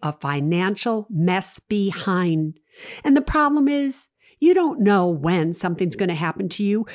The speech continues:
You don't know if you're gonna get sick. You don't know if you're gonna die. You don't know if you're gonna get divorced. You don't know what the future brings. And that is why every single one of you owes it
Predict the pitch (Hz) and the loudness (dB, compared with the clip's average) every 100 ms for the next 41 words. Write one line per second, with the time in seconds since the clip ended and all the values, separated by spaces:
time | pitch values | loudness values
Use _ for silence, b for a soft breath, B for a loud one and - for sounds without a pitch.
0 | B 156 143 151 240 254 185 180 - 180 | B -2 2 4 4 4 4 2 0 0
1 | 196 175 185 - 214 208 - 135 139 143 | 0 -2 -4 -4 -2 -2 -2 -4 0 2
2 | 156 240 262 226 214 214 208 202 185 185 | 2 2 2 0 0 -2 0 -2 -2 -2
3 | 170 180 B B 156 160 185 240 254 233 | -2 -2 B B 0 2 4 4 2 2
4 | 226 208 202 190 180 175 185 196 202 196 | 0 0 0 0 -2 -2 -4 -2 -2 -4
5 | - 196 214 294 269 208 247 240 190 202 | -8 -2 0 0 0 -2 -2 -4 0 2
6 | 170 147 156 165 175 - 220 220 - - | 2 0 -2 -2 -6 -4 -2 -2 -2 -6
7 | 208 196 165 190 185 165 143 175 - B | -2 -4 -2 -2 0 0 -4 -8 -16 B
8 | B - 185 175 226 277 311 269 226 214 | B -2 0 0 0 0 -2 -2 -2 0
9 | 196 170 - 214 214 190 165 170 - 220 | 0 -2 -2 -2 0 -2 -2 -2 0 2
10 | 185 170 170 156 180 196 170 151 170 - | 2 0 0 0 2 2 2 0 -2 0
11 | 196 214 208 151 | 2 2 0 -6